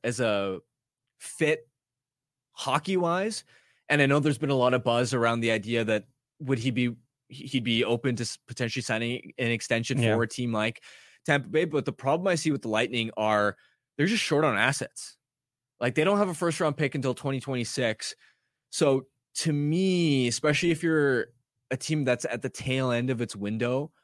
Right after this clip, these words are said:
Speaker 1: Steven Stamkos, even though his point totals are great, just can't drive top six play the way he used to. Who knows if Sergachev is even gonna be ready for the playoffs?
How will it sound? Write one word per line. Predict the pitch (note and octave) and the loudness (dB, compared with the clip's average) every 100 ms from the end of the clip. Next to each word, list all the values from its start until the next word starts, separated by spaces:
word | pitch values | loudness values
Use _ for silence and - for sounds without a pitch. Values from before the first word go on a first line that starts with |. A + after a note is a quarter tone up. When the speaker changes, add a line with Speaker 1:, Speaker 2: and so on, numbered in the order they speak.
| _ _ _ _ _ _ - | _ _ _ _ _ _ -16
Speaker 1:
Steven | - D3+ C#3 | -4 0 0
Stamkos, | C3 C3 B2+ C3+ C3+ B2 - - | 0 2 0 2 0 0 -6 -6
even | C#3+ C#3 | -2 0
though | C#3+ | 2
his | C3+ - | 2 0
point | - A#2+ | -4 -4
totals | B2 A#2 A#2+ | -2 -2 -2
are | A2+ | -4
great, | G#2+ A2+ B2 - _ - | -2 0 0 -4 _ -14
just | A#2 | -12
can't | - C3+ C3 | -6 -4 -4
drive | A2+ A2 B2 B2 | -2 0 0 -2
top | A#2+ A2 | -4 -4
six | - C3 | -4 -8
play | - A2 A2+ | -6 -4 -2
the | A2 | -2
way | A2 | -4
he | A2 | -4
used | G2+ A2+ - | -2 -2 -4
to. | C3 D3 - - - - _ | -4 -4 -6 -18 -20 -20 _
Who | F3+ | 2
knows | E3+ F#3 E3 | 4 4 2
if | |
Sergachev | C#3 D#3 D3 D3 D3+ D3 | 0 2 2 4 2 2
is | B2 | 0
even | B2+ C3+ B2+ | 0 0 0
gonna | B2+ | 0
be | A#2+ A#2+ | 0 0
ready | G#2 A2 | 0 0
for | A#2+ | -2
the | C3 | -2
playoffs? | A#2 B2+ A#2+ C3 D#3+ - | -2 0 2 2 0 -4